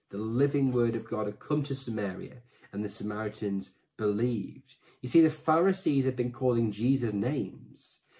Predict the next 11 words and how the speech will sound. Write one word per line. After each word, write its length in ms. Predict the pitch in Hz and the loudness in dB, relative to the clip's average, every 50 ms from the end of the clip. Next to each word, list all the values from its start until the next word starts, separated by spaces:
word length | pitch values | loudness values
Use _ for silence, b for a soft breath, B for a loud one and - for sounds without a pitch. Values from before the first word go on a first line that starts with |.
| b b b | b b b
They'd 160 | - 127 123 | -2 -2 0
been 280 | - 127 123 120 117 117 | 0 0 0 0 -2 -2
digging, 520 | - 143 151 151 - 131 104 92 95 - _ _ _ _ _ _ _ _ _ _ _ _ _ _ _ _ _ b b b b b | 0 2 2 4 4 2 2 2 -4 -10 _ _ _ _ _ _ _ _ _ _ _ _ _ _ _ _ _ b b b b b
making 560 | b 117 127 131 123 - 135 120 120 - - | b 0 0 0 0 0 -2 0 0 -2 -4
aspersions 800 | - 113 - - - - - 139 139 165 185 - - 147 117 101 | -6 -10 -10 -10 -12 -4 2 4 6 6 4 4 2 -2 -2 -4
at 100 | 101 98 | -4 -8
Christ 460 | - - 104 90 90 98 - - - _ b b b b | -8 -8 -8 -8 -8 -10 -16 -18 -20 _ b b b b
because 260 | 139 135 - 156 139 | -8 -4 -2 -2 -2
of 140 | 143 139 - | -2 -2 -6
Christ's 720 | - - - 160 147 160 165 143 - - - - - - - 127 | -8 -6 -4 -2 0 0 -2 -4 -6 -12 -16 -16 -18 -10 -2 0
inclusivity. 1080 | 131 135 135 135 - - 139 143 135 - - - 147 143 - 190 - - 131 - 123 | 2 2 0 0 -4 -4 -2 -2 -2 -2 -2 -4 -4 -2 -2 -4 -6 -8 -14 -14 -16